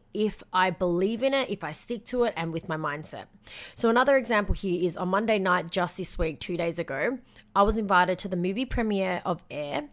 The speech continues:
If you haven't seen it already, it is an incredible, incredible movie. It's the movie that tells the story of how Air Jordans became the world's most iconic shoe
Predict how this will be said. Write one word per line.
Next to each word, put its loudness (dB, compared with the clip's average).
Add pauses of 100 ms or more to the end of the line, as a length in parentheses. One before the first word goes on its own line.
(380)
If -4
you 4
haven't 2
seen 0
it -2
already, 0
it -2
is -4
an -4
incredible, 4
incredible -2
movie. -2
It's -8
the -6
movie 0
that -8
tells -6
the -12
story -4
of -8
how -2
Air -2
Jordans 0
became -6
the -4
world's -2
most -8
iconic 0
shoe -4